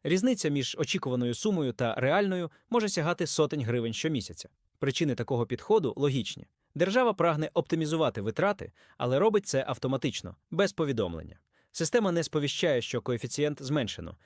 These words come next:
і лише уважна перевірка документів дозволяє виправити ситуацію. Як мінімізувати наслідки?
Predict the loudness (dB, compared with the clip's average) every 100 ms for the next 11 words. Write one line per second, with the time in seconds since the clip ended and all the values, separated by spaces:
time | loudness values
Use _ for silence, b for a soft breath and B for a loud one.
0 | _ 2 2 4 0 2 0 0 -2 -2
1 | 0 -2 -2 -6 -2 -2 -2 -4 b b
2 | 2 2 4 2 4 2 0 0 -2 -2
3 | -6 -2 -2 -2 -8 -18 _ _ _ 0
4 | 2 2 0 0 2 0 0 -2 -4 -8
5 | -12 -16